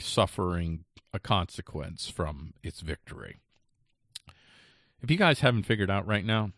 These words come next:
by now, I don't like the Turk Reich. I got nothing against Turks in general, Turkish people. I don't, you know, if you're Turkish, you dude, we can be friends. But, <laughs> uh, the, the Erdogan regime, the Turk Reich, yeah, I,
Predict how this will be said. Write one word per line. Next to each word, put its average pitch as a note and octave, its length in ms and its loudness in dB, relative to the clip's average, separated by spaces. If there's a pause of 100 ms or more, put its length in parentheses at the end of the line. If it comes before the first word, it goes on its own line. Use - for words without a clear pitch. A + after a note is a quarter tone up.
(220)
by F#2 100 0
now, G#2+ 300 -2 (480)
I G#2+ 100 -4
don't A#2 220 0
like A2+ 180 0
the - 60 -20
Turk - 320 -2
Reich. E2 240 -2
I G#2 40 -2
got C3 180 0
nothing B2 280 -4
against G#2+ 380 -2
Turks - 480 -2 (300)
in F#2 200 -4
general, E2+ 440 -4 (280)
Turkish F2+ 360 -6
people. F2 360 -6
I E2+ 80 -6
don't, E2 180 -8 (460)
you E2 80 -12
know, C#2+ 60 -10 (180)
if - 80 -10
you're A#2+ 120 4
Turkish, G#2+ 540 0
you E2 60 -8
dude, F#2 340 -4 (380)
we G#2 120 2
can A2 100 2
be G#2 80 0
friends. F2+ 520 -4
But, E2 180 -6 (180)
<laughs> - 180 -12
uh, A#2 60 -4 (840)
the, G#2+ 360 2
the G2+ 240 0
Erdogan C3 560 8
regime, B2+ 680 2
the F2+ 140 -2
Turk - 320 -2
Reich, A#2+ 340 0
yeah, F#2+ 340 0
I, B2 80 0